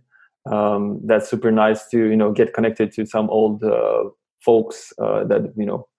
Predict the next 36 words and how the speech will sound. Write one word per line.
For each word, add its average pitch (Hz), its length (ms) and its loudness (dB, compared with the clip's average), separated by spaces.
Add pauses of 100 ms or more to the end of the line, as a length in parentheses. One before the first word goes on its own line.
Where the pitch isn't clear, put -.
have 110 160 2
been 110 160 0
connected 110 460 -2
in, 120 200 -6
in 110 200 -2
the 107 60 0
past. 117 300 -2 (1120)
A 139 60 0
couple 180 260 4
of 143 140 2
words 143 220 4
about 131 260 4
me. 143 420 0
Um, 117 480 0 (300)
so 123 160 2
like 131 220 4
you - 60 -6
said, 143 220 2
my 123 140 0
name 113 140 0
is 110 100 -4
Stefan 110 420 -4
Coritar. 117 640 0
Um, 110 540 -2 (100)
I'm 113 360 0
based 113 360 2
in, 110 280 -2
uh, 107 200 -2 (120)
Cluj-Napoca, 113 440 0
Romania. 107 500 -2 (760)
And, 120 720 2
uh, 110 520 4
currently 131 480 -2
I'm 113 240 0
managing 113 380 0
partner 110 480 -2